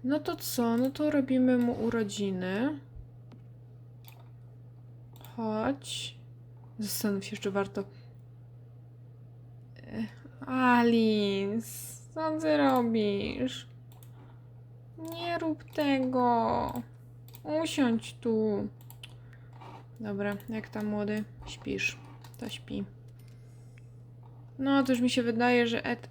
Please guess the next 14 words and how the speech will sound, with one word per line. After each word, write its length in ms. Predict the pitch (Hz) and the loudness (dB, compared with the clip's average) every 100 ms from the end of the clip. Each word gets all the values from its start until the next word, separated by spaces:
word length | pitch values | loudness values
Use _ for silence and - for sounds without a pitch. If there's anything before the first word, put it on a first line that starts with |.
| - | -8
Ethan 300 | 226 240 233 | -2 0 0
na 120 | 220 | -2
pewno 260 | 220 208 208 | -4 -4 -4
nie 120 | 202 | -4
będzie 340 | 214 202 208 | -4 -6 -6
miał 260 | 202 202 214 208 - | -4 -4 -4 -6 -10
w 100 | - | -18
piątek. 400 | - 220 220 214 | -12 -10 -8 -6
No 120 | 220 | -4
zobaczymy, 680 | 226 240 254 - 247 214 196 | -2 0 0 0 0 0 0
nie? 340 | 190 196 226 247 - - - - - - - - - - - - - - - | -2 -2 0 -2 -4 -18 -20 -20 -20 -20 -14 -14 -14 -20 -20 -20 -20 -20 -14
Eee, 1000 | 226 220 220 220 220 220 220 220 220 220 | -6 -4 -2 0 0 0 0 0 0 -2
zdmuchnij 400 | 214 254 247 214 | 0 0 0 -2
świeczki. 420 | - - - - | -4 -6 -6 -10